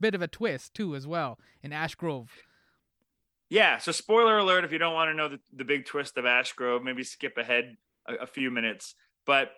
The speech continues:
Speaker 2: there's a, a major twist where Amanda realizes that everything that's been happening for the last about hour of the movie at that point is not quite what it seems. Uh, and what was kind of fascinating was that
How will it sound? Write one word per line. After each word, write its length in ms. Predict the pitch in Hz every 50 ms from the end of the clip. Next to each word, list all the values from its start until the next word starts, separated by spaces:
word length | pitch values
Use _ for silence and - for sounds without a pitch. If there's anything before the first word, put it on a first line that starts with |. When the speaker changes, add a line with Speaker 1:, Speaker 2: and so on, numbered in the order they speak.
| _ _ -
Speaker 2:
there's 320 | 139 131 139 143 147 135
a, 60 | 147 143 127 139 147 139 139
a 80 | 139
major 420 | 143 143 147 151 165 156 165 165 156
twist 560 | - - - - 139 135 135 131 131 - -
where 240 | 131 127 123 120 113
Amanda 480 | 123 123 123 127 131 131 131 131 127
realizes 840 | 123 117 120 120 127 120 120 117 117 117 113 113 104 113 113 113 107
that 160 | 107 113 107 117
everything 260 | 127 127 143 143 139
that's 120 | 135 -
been 120 | - 127 123
happening 500 | 120 120 117 117 - 120 117 113 113 113
for 100 | - 110
the 80 | 107
last 540 | 107 110 110 107 107 104 - - - - - _ _ _ _
about 200 | - 113 117 110 - -
hour 380 | 113 117 120 120 123 120 117
of 140 | 113 110 101
the 80 | 107 107
movie 320 | 107 113 120 120 117 110
at 100 | 104 -
that 200 | 107 95 92 -
point 320 | _ 104 98 98 98 92 - _ _ _ _ _ _ _ _ _ _ -
is 160 | - 131 117
not 240 | 143 156 151 156 -
quite 240 | - - 151 143
what 200 | 131 131 131 127
it 120 | 120 110 -
seems. 680 | - - - 156 147 131 117 107 101 95 95 - - _ _ _ _ _ _ _ _ _ _ _ -
Uh, 260 | 120 117 117 117 117 - _ _ _ _ _ _ _ _ _ _ _ _ _ _ _ -
and 160 | 151 156 156
what 160 | 156 170 170
was 340 | 165 165 165 147 135 135 127 _ _
kind 200 | - 165 170 170
of 100 | 160 127
fascinating 720 | - 156 151 160 170 165 - 180 160 151 139 131 131 131
was 180 | 127 131 120 110
that 340 | 123 127 120 120 120 113